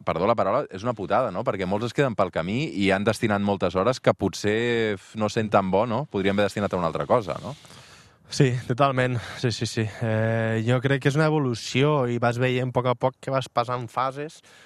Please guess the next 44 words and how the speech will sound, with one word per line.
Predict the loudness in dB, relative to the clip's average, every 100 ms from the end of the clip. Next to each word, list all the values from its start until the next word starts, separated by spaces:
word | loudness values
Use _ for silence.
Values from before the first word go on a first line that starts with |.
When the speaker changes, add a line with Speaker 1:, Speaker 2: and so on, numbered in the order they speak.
| -20 -18
Speaker 2:
"Ostres, | -8 -4 -2
ara | -2
estic | -4 -6 -4
a |
l'infantil, | -6 -6 -8 -10 -10 -6 -4
ara | -4 -4
al | -6
cadet, | -4 -2 -4 -6
eh, | -8 -8 -8
juvenil, | -10 -8 -6 -6
estem | -6 -8
a | -8
un | -6
pas", | -6 -6 -12 -16 -18 -12
no? | -12 -14 -20 -4
I | 0
ja | 2
hi | 0
ha |
jugadors | 2 2 2 0
en |
el | -2
primer | -2 -2 -2
equip | -4 -4
que |
han | -4
jugat | -2 -2
amb | -2 -2
mi. | -2 -2 -4 -14 -20 -20 _ _ _
I | -2 -2 0
comences | 0 -2 -2 0
a | 2
veure | 2
una | 0 -2
realitat, | -2 -2 0 0 0
lo | -2
que | -2
abans | -2 -2
era | -2
una | 0 0
il·lusió, | -2 -2 0 0 0
i | 0
això | -2 -2 0 0
és, | -2 -6